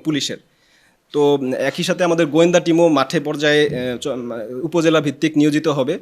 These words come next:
যাদের সুনির্দিষ্ট তথ্যের ভিত্তিতে অথবা রিটার্নিং প্রিজাইডিং অফিসারদের তথ্যের ভিত্তিতে যদি কোনো কেন্দ্রে বিশৃঙ্খলা পরিস্থিতি সৃষ্টি হয়,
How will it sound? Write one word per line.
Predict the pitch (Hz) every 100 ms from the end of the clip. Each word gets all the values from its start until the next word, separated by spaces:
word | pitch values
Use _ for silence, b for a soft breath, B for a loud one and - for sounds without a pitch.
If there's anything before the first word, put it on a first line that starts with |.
| b b
যাদের | 139 143 160 147
সুনির্দিষ্ট | - 160 151 156
তথ্যের | 165 147 165
ভিত্তিতে | 151 139 151 160
অথবা | 151 135 147
রিটার্নিং | 139 139 151 151
প্রিজাইডিং | 156 151 143 147 143
অফিসারদের | 135 143 143
তথ্যের | 139 135 156
ভিত্তিতে | 143 127 147 156
যদি | 139 135
কোনো | 139 160 165
কেন্দ্রে | 165 147 143 175
বিশৃঙ্খলা | 143 - 156 160 156
পরিস্থিতি | 147 139 151
সৃষ্টি | 143 147 160
হয়, | 160